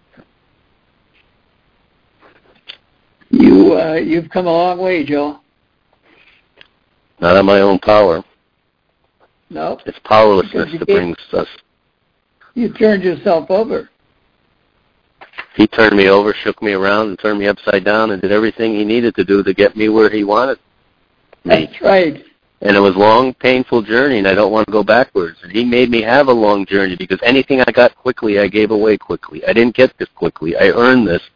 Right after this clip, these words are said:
Speaker 2: by doing what he wanted me to do. And it was a difficult, long journey, and that is exactly what Joe Avalos needed. And I thank him every day for what he's done for me.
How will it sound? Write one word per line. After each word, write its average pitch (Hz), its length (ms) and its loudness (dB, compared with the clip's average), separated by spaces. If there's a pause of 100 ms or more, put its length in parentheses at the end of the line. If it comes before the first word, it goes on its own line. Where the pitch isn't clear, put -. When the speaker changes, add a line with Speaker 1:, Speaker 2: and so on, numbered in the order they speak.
(260)
Speaker 2:
by 90 140 4
doing 110 320 2
what 110 160 2
he 110 120 -2
wanted 113 320 -2
me 90 180 -6
to 85 140 -6
do. 85 260 -4 (440)
And 90 140 0
it 90 60 2
was 85 160 -2
a 82 60 -14
difficult, 120 680 0
long 107 420 -4
journey, 98 480 -2 (500)
and 82 140 -8
that 95 180 2
is 92 180 0
exactly 85 640 -2
what 82 200 -8
Joe 87 200 -8
Avalos 90 500 -8
needed. 80 320 -10 (960)
And 80 100 2
I 80 100 2 (100)
thank 98 220 2
him 73 180 -8
every 95 260 -2
day 87 220 2
for - 160 -6
what 76 120 -4
he's 78 180 -4
done 82 240 -2
for 76 200 -8
me. 76 180 -12